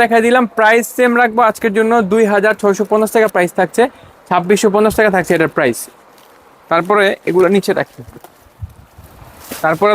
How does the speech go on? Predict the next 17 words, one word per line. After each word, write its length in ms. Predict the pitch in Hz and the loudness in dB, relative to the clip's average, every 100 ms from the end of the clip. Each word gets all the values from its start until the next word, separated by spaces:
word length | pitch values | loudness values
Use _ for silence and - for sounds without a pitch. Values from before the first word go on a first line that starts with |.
| 214 | 2
দেখাবো 260 | 208 214 226 | 2 2 2
হচ্ছে 180 | - 226 | 2 -2
আপনার 180 | 202 220 - 196 | 0 -2 -2 0
এই 100 | 226 233 180 | 2 2 -2
ডিজাইনটা, 320 | 175 170 143 139 | -2 -2 0 0
দেখেন 200 | 139 185 - - - | 0 -2 -4 -14 -2
সেম 180 | 214 233 226 | 2 2 2
ব্র্যান্ডের 420 | 220 220 220 240 233 - 180 | 2 0 2 2 0 -4 -2
এই 80 | 196 | 0
ডিজাইনটা 260 | 180 175 185 175 | 0 -2 0 0
দেখাচ্ছে 280 | 175 170 180 | -2 -4 -2
আপনাদেরকে, 380 | 165 175 170 208 262 - - - - | 0 0 0 0 -4 -6 -20 -20 -4
ব্র্যান্ড 220 | 156 175 180 | 0 0 0
কিন্তু 180 | 214 214 - | -2 -2 -2
সেম। 160 | 170 117 - _ _ _ _ - - | -2 -2 -10 _ _ _ _ -10 -4
দেখেন 220 | 165 196 190 | 0 0 0
সামনে 220 | 185 190 | 0 2